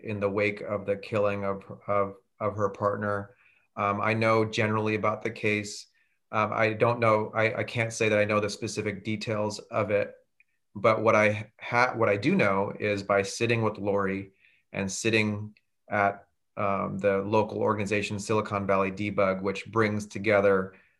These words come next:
um, loved ones of people who have been killed by local law enforcement as to support them and then to advocate for policy and legislative changes and to advocate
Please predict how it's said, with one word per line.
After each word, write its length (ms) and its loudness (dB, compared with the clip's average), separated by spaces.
um, 480 0
loved 340 4
ones 440 0
of 300 -4
people 360 -2
who 100 0
have 140 2
been 180 -4
killed 420 0
by 200 0
local 520 -2
law 220 0
enforcement 680 -4
as 440 -2
to 120 -6
support 460 0
them 480 0
and 200 -2
then 120 0
to 180 -4
advocate 720 -2
for 460 -4
policy 760 2
and 180 0
legislative 500 0
changes 560 2
and 260 2
to 140 0
advocate 640 0